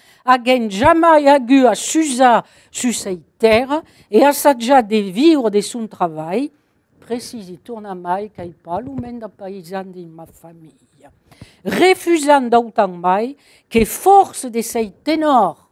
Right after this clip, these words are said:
en aquest écologisme d'opérette, malgré ces discours per la galerie, aguerre et en encore des pratiques de vie gaire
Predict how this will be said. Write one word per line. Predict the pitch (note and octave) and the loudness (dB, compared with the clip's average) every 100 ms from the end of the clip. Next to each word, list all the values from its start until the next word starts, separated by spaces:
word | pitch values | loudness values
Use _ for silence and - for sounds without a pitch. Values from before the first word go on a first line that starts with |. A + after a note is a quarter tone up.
| _ | _
en | E3+ | -16
aquest | F#3 F3+ G#3+ G3+ - F#3+ - | -14 -6 -4 -4 -6 -18 -20
écologisme | G3+ _ A3 G3 F3 G3 A#3 F3+ F3 | -20 _ -20 -18 -16 -12 -12 -12 -16
d'opérette, | D3+ G#3 - E3+ E3+ E3 _ D3+ _ _ _ _ | -18 -18 -10 -10 -10 -20 _ -20 _ _ _ _
malgré | G3 B3+ C#4+ G#3 A3 A3+ A3+ C#4 A#3+ B3+ D4 | 0 2 0 2 0 4 2 2 2 2 2
ces | - B3 | -4 -14
discours | F#3+ A#3+ - - C#4 C4 | -12 -10 -12 -6 -6 -6
per | G#3 F3 | -8 -10
la | E3+ | -10
galerie, | E3 E3 D#3+ E3+ F#3+ B3+ D4+ _ _ _ _ _ | -6 -6 -6 -10 -12 -12 -14 _ _ _ _ _
aguerre | D4+ E4+ A#3+ D4 C4+ A3 F#3 G#3+ | 0 2 4 4 4 2 -4 -4
et | F#3+ A3+ C4+ | -4 -2 0
en | D#4 D4+ _ | 0 -4 _
encore | A#3 G#3 G3 - F3+ F3 G3+ A#3+ | -4 -4 -14 -10 -8 -8 -12 _
des | F3+ G3 G3+ | -4 -2 -2
pratiques | _ B3 _ D#4+ D#4 A#3+ | _ -4 _ -8 -8 -8
de | G3+ | -6
vie | G3+ F3+ A#3 A#3+ B3 _ | -6 -6 -12 -10 -14 _
gaire | E3 D#3 C4 E4 F4 E4+ E4 | -18 0 4 4 0 -8 -10